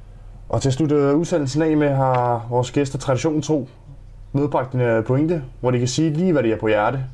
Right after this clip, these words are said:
Dog selvfølgelig med den forudsætning, at det omhandler fodbold. Det behøver dog ikke at være United-relateret. Andreas, øh, vil du lægge ud?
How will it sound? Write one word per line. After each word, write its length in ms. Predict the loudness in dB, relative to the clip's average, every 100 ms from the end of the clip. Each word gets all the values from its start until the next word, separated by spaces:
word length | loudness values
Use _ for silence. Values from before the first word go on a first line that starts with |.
| -6 -2
Dog 160 | -2
selvfølgelig 340 | 0 0 2 2
med 80 |
den 100 | 0
forudsætning, 540 | -2 -2 0 -2 -2 0
at 80 | 2
det 80 |
omhandler 280 | 2 0 0
fodbold. 400 | 0 0 0 -2 -8 -16 -18 -18 -18 -16
Det 80 | -4
behøver 200 | 0 2
dog 160 | 0 -2
ikke 160 | -2
at 60 | 0
være 240 | 2 0 -4 -14 -16 -2
United-relateret. 760 | 0 0 0 -2 -2 -2 -2 -6 -10 -20 -20 -20 -20 -20 -18 -18 -18 -4
Andreas, 640 | 0 2 4 2 0 -4 0
øh, 380 | 4 4 2 0 -4 -8 -16 -20 -20 -20 -4
vil 140 | 0 2
du 80 |
lægge 200 | 2 2
ud? 140 | 0